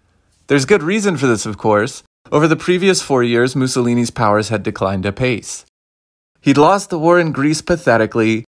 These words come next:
had his imperial ambition stamped out in Africa, and his party was in ruins. In August nineteen forty-one, his beloved and flamboyant son Bruno died in an airplane accident, and he was genuinely heartbroken.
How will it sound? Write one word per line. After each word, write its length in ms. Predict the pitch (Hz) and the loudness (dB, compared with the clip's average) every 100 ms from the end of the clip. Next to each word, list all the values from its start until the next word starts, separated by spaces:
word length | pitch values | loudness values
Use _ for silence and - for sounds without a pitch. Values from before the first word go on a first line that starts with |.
| - | -4
had 160 | 156 | 0
his 160 | 156 139 | 0 0
imperial 580 | 147 135 160 170 175 156 | -4 -2 0 2 4 2
ambition 600 | 113 127 123 135 127 113 | 0 -2 -2 -2 -4 -6
stamped 400 | - 117 107 110 | -6 -6 -4 0
out 200 | 107 104 | 0 0
in 120 | 101 | -4
Africa, 640 | - 131 156 113 107 101 101 _ - | 0 0 0 -2 -2 -2 -4 _ -8
and 140 | 139 | -2
his 120 | 160 160 | -2 -2
party 320 | 156 165 160 | 0 2 2
was 220 | 139 123 | 0 -2
in 140 | 127 | -2
ruins. 560 | 127 151 120 82 - - _ _ _ _ | 0 0 -2 -4 -14 -20 _ _ _ _
In 160 | 143 139 | 0 2
August 520 | - 143 160 180 156 | 4 2 2 -2 -2
nineteen 360 | 123 127 139 | -2 -2 -4
forty-one, 760 | 131 123 113 107 147 113 101 113 _ - | -4 -2 -2 0 2 2 0 -4 _ -6
his 180 | 131 | -6
beloved 400 | - 139 139 156 | 0 2 2 2
and 160 | 175 147 | -2 -4
flamboyant 640 | - 127 113 123 120 113 | -2 -2 0 0 0 -2
son 320 | - 120 113 | -2 -2 -2
Bruno 520 | 98 120 139 117 101 117 _ - 123 | -2 0 0 0 -2 -4 _ -14 -2
died 300 | 135 147 165 | 2 2 0
in 280 | 160 131 123 | -2 -2 -2
an 220 | 117 - | -4 -2
airplane 500 | 135 160 - 117 101 | 0 0 0 -2 -2
accident, 720 | 98 95 - 101 101 101 - _ _ _ _ | -2 -4 -6 -8 -6 -8 -12 _ _ _ _
and 100 | 135 | -2
he 120 | 147 151 | 2 2
was 160 | 147 | 0
genuinely 560 | 120 139 139 131 123 123 | 2 0 0 -2 -2 0
heartbroken. 720 | 131 160 - 87 - - - | 0 -2 -2 -6 -6 -10 -12